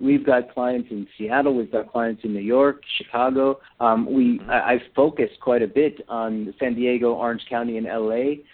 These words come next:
Speaker 1: I, I, I think it's, it's, um, I think it's really valuable being in front of people doing this sort of work, at least for the initial engagement. So we'll, we'll fly to cl-, um,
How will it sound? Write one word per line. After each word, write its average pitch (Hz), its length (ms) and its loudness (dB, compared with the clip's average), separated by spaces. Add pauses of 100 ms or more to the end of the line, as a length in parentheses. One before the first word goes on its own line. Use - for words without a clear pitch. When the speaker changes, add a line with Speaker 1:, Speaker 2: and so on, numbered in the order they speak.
(200)
Speaker 1:
I, 131 80 2 (180)
I, - 340 -4
I 165 40 2
think 185 260 -4
it's, 147 160 0 (220)
it's, 123 160 -4 (100)
um, 107 340 2 (240)
I 156 40 0
think 185 160 0
it's 131 120 0
really 156 300 -2
valuable 120 840 -2 (200)
being 135 280 4
in 117 120 -2 (160)
front 135 180 4
of 123 120 -2
people 107 400 -2 (200)
doing 123 280 2
this 110 180 -4
sort 113 140 0
of 107 80 -2
work, 110 240 -2
at 117 100 -2
least 165 200 0
for 151 100 0
the 131 120 2
initial 123 340 0
engagement. 107 540 -6
So 139 80 -2
we'll, 185 200 2
we'll 175 260 0
fly 131 200 6
to 127 120 -2
cl-, 131 160 -4
um, 117 220 -2